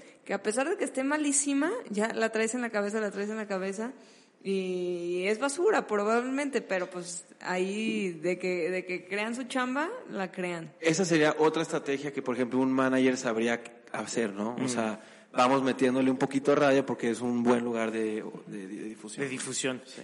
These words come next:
Speaker 1: Sí.
Speaker 3: Última, última,
Speaker 1: No,
Speaker 3: lo
Speaker 1: yo también
Speaker 3: prometo.
Speaker 1: tengo una.
Speaker 3: Ah, ¿sí?
Speaker 1: <laughs>
Speaker 3: A ver, dale tú primero.
Speaker 1: No sé, digo, me ha tocado verlos en convivencia fuera de la música y siento que todos son brothers, que todos son amigos y así.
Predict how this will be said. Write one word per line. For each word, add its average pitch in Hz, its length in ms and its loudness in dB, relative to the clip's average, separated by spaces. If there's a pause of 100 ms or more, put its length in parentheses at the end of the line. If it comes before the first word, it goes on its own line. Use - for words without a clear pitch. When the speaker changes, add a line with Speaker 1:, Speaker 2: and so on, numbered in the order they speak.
Speaker 1:
Sí. 202 380 -4
Speaker 3:
Última, 196 500 6
última, 160 280 6
Speaker 1:
No, 123 80 4
Speaker 3:
lo - 60 4
Speaker 1:
yo - 120 2
también - 180 6
Speaker 3:
prometo. 247 80 2
Speaker 1:
tengo 262 180 0
una. 240 240 -2
Speaker 3:
Ah, 170 220 8
¿sí? 185 240 8
Speaker 1:
<laughs> 131 520 0
Speaker 3:
A 135 60 6
ver, 147 140 8
dale 151 220 10
tú 147 80 4
primero. 131 300 2 (240)
Speaker 1:
No 254 160 8
sé, 262 300 4
digo, 226 300 4
me 226 140 4
ha 226 80 2
tocado 254 400 0
verlos 233 640 4
en 202 200 2
convivencia 202 760 2
fuera 220 240 2
de 220 80 0
la 190 120 2
música 202 540 -2 (220)
y 202 100 0
siento 226 240 0
que 254 80 0
todos 226 240 0
son 226 140 -2
brothers, 202 400 2
que 190 100 -4
todos 196 200 -4
son 196 120 -6
amigos 185 640 -2
y 170 40 0
así. 202 300 -2